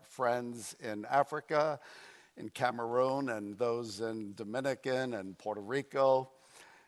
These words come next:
and our church family that is in Philly.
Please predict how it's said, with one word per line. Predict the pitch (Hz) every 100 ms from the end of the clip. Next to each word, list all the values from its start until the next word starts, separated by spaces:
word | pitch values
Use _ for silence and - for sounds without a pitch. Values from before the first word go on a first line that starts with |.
| -
and | 156 175
our | 160
church | 160 - 175 -
family | 185 190 170 104 87 87
that | 117 113 120
is | 120 107
in | 123 120
Philly. | - 139 143 147 160